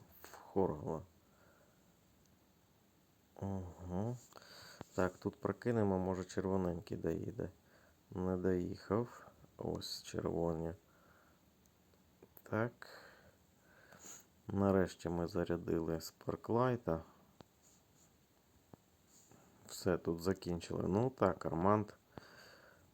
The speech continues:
звісно, допомагає. Так, поїхали далі. Вівіка.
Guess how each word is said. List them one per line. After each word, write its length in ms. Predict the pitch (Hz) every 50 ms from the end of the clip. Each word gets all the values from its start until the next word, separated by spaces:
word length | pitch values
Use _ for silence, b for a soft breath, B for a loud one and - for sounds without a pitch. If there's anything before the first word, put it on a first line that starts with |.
| - - -
звісно, 720 | 92 95 92 90 101 101 98 101 107 - - - 101 98
допомагає. 920 | 95 101 101 98 - 101 101 104 104 104 92 90 85 80 78 73 80 78 - -
Так, 300 | - 104 107 101 95 -
поїхали 560 | - - 113 113 107 101 - - 98 95 95
далі. 380 | 90 87 98 110 117 - - 123 123 - - - - -
Вівіка. 680 | - 95 95 104 101 92 - 85 82 - - - 76